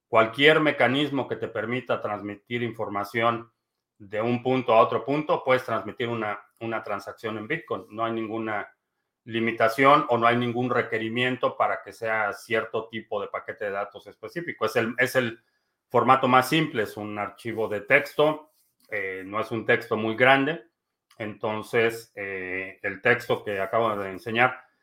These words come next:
es una, eh, es un archivo de texto con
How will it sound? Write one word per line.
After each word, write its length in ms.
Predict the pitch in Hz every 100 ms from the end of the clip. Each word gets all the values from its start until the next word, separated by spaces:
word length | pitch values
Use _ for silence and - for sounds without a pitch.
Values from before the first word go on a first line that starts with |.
| _ _
es 200 | 113 110 120
una, 480 | 117 113 104 101 - _ _ _ _ _ _ _ _ _ -
eh, 520 | 110 104 101 104 101 - _ _ _ _ - 117
es 140 | 113
un 100 | 131
archivo 360 | 131 123 147 147
de 40 | 151
texto 320 | 147 - 170
con 880 | - 120 110 107 104 104 101 98 95